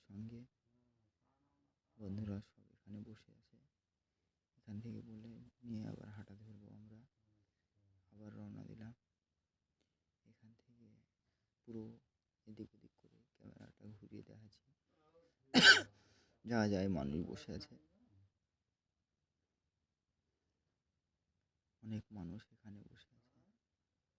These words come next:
আমরা চলে যাব সমুদ্রে। সমুদ্রের মধ্যে এটা এত সুন্দর করে রেখেছে। আমার বন্ধু বলছে, "ভিডিও একা একাই করছো, আমাকে সঙ্গে নাও।" এই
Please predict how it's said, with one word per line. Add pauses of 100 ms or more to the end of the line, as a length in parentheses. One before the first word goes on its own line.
আমরা
চলে
যাব
সমুদ্রে। (340)
সমুদ্রের
মধ্যে (360)
এটা
এত
সুন্দর (920)
করে
রেখেছে। (280)
আমার (100)
বন্ধু
বলছে, (380)
"ভিডিও
একা
একাই
করছো, (260)
আমাকে
সঙ্গে
নাও।" (3250)
এই